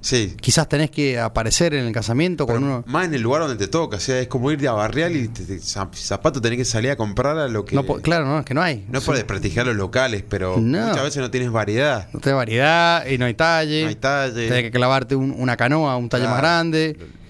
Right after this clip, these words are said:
Speaker 1: Lo que haya.
Speaker 2: O como, o como lo usaba Pablo César Aymar,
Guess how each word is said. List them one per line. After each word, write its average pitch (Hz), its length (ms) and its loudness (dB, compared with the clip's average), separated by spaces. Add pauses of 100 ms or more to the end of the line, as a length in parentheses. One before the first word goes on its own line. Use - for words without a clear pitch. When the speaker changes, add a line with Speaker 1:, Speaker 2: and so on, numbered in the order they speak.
(100)
Speaker 1:
Lo 98 140 2
que 123 160 2
haya. 98 320 0
Speaker 2:
O 135 140 2
como, 123 200 2
o 123 240 0
como 123 220 0
lo 120 80 2
usaba 135 440 2
Pablo 135 220 2
César 127 320 0
Aymar, 143 480 0